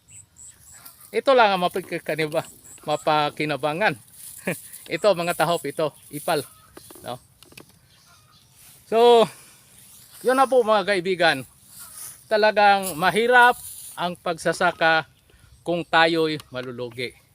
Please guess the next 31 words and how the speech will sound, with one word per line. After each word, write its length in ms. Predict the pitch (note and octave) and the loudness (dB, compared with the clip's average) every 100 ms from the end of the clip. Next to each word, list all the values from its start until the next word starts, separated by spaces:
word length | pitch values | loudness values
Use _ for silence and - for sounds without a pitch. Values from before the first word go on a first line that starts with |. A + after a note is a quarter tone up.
| _ _ _ - _ | _ _ _ -20 _
Mahirap 400 | A2+ C3 C#3 D3 | -12 -8 -6 -6
na 80 | D#3+ | -8
po 160 | D3 D3+ | -10 -10
tayo 240 | G#3 G#3 | -8 -8
makabangon. 560 | G#3+ A#3 B3+ F#3 B2 - _ _ _ - _ _ | -8 -6 -6 -6 -10 -16 _ _ _ -20 _ _
So 240 | - C#4 | -2 0
mga 160 | C4 C4 | 2 2
kaibigan, 640 | B3+ B3 B3 A#3+ A#3 A3 E3+ _ _ - - | 2 0 2 4 4 2 -8 _ _ -20 -20
ah, 480 | - E3+ E3+ E3 D#3 - _ - _ _ _ | -6 -2 0 0 -2 -8 _ -20 _ _ _
ngayon, 400 | A3+ C4 A#3+ A3 - - | 0 4 4 2 -8 -12
pupuntahan 480 | G3 A3+ G#3+ G#3+ G#3 | -6 -2 0 2 0
naman 240 | G3+ G#3 | 0 0
natin 480 | G3+ G3 G3 G3 G3 | 0 -2 -2 -4 -2
ang 480 | E3 E3 E3 E3+ - | 0 0 -2 -6 -10
naipakita 640 | F3 F3+ C4 A#3 A3+ G3 | -10 -6 -8 -8 -6 -6
ko 80 | G3+ | -6
na 80 | F#3 | -8
sa 160 | G#3+ | -6
inyo 240 | F#3+ F3+ E3 | -6 -4 -4
na 80 | D#3+ | -4
video 400 | G3 D#3+ D#3 D3 - _ _ _ _ _ | -4 -4 -4 -4 -12 _ _ _ _ _
na 480 | D3+ D#3 C#3 C#3 A#2 - - | -2 0 2 0 -2 -10 -8
noong 160 | F#3+ F#3+ | -6 -2
bata 320 | F3+ F3 E3 | -2 -2 -4
pa, 400 | - D#3+ D3+ - _ _ _ _ _ _ _ _ _ - | -2 -2 -2 -6 _ _ _ _ _ _ _ _ _ -10
inatake 640 | F3 F#3 F#3+ F3+ F#3+ F3+ | -8 -2 -2 -2 -4 -4
ng 240 | F3 F3 | -2 -4
stem 240 | D#3 F3+ E3+ | -8 -8 -4
borer 320 | F3+ F3 E3 E3 | -4 -2 -2 -4
yung 160 | G3 | -6
kabila, 400 | A#3 B3 F#3+ F#3 | -6 -2 0 -2